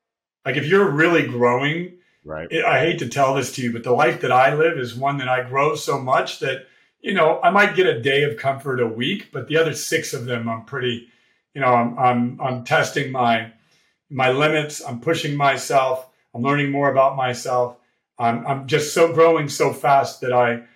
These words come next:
Speaker 1: am embracing and dancing with the challenges. And I'm anything but comfortable in,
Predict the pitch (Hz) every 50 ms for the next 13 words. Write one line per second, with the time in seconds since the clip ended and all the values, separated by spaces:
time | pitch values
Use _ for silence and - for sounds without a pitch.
0 | _ _ _ - 135 143 135 131 120 113 127 135 139 151 160 156 - - 139 123
1 | 120 117 117 117 113 - - 156 160 170 175 175 160 - - 131 120 120 117 117
2 | - 117 - - 131 117 117 117 113 113 110 110 107 107 - - _ _ _ _
3 | _ _ _ _ _ - 139 135 135 127 131 139 147 151 139 127 127 120 113 120
4 | 117 113 - 127 120 110 107 120 110 113 110 107 107 107 104 110 117 -